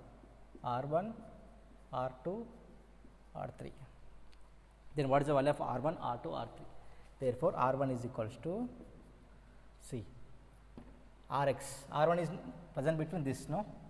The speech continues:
So, R plus R plus R square by R, which is equals to three R. R two is equals to, again, same, because each value of resistance is nothing but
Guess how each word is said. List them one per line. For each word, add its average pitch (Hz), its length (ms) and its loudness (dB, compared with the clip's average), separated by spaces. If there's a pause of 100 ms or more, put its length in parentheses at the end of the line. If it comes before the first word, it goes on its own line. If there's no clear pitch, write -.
(100)
So, - 220 -6
R 120 340 0
plus 180 440 0 (680)
R 127 260 0
plus 180 400 -4 (800)
R 131 220 0
square 131 340 0
by 160 240 2 (100)
R, 113 220 0 (1200)
which 135 160 -4
is 127 60 0
equals 131 360 -2
to 214 160 -2 (640)
three 123 200 -2
R. 104 100 -4 (680)
R 143 300 6
two 170 60 4
is 156 160 4
equals 156 400 0
to, 202 100 -2
again, 131 340 4
same, 143 300 2 (540)
because 151 520 6
each 165 280 0
value 147 260 4
of 139 100 4
resistance - 340 -4
is 131 140 0
nothing 127 300 0
but 208 240 4